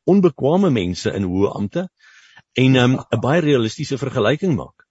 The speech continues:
Daarmee saam gaan natuurlik ook die feit dat daar oor see wel meer inkomste is oor die algemeen, meer geld om te maak is, maar dit gaan gepaard met 'n hoër lewe-, lewenskoste.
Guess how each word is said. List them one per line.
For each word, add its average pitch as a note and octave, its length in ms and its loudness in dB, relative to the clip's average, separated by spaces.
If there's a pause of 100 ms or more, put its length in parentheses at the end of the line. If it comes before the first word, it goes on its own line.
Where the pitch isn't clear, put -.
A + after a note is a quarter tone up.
Daarmee A#2+ 280 2
saam D3+ 260 0
gaan C3+ 120 -4
natuurlik B2 480 -2
ook F#2+ 180 -4 (280)
die A2 100 -2
feit B2+ 180 0
dat A#2 140 2
daar F#2+ 140 0
oor F#2 140 -2
see A2+ 460 0 (140)
wel F#2+ 460 -4 (120)
meer F#2+ 460 -2
inkomste D3+ 480 -2
is C#3+ 120 -4
oor D3+ 60 -6
die D3 80 -6
algemeen, C#3+ 380 -4
meer F2 140 -6
geld D3+ 280 -4
om E3 100 0
te B2+ 100 -4
maak D#2+ 240 -4
is, - 180 -10 (240)
maar B2+ 160 0
dit C#3+ 120 -2
gaan G2+ 160 -2
gepaard F2+ 380 -4
met F2+ 140 -2
'n - 20 -2
hoër F2 240 2
lewe-, B2+ 320 0
lewenskoste. A2+ 760 -4